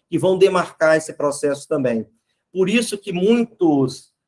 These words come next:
muitas taxonomias de desenvolvimento motor, elas são representadas por uma pirâmide, né? E qual a ideia,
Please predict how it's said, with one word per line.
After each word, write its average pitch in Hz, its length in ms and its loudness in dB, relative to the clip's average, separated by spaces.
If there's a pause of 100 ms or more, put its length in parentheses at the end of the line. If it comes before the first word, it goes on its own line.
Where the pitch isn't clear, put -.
(120)
muitas 190 280 -2
taxonomias 175 800 0
de 147 60 -8
desenvolvimento 139 560 -2
motor, 135 520 2 (220)
elas 160 220 2
são 180 140 0
representadas 165 1040 2 (320)
por 175 120 -2
uma 175 200 -2
pirâmide, 131 720 -2 (220)
né? 151 200 -2
E 175 80 -2
qual 202 200 0
a 208 60 2
ideia, 170 540 0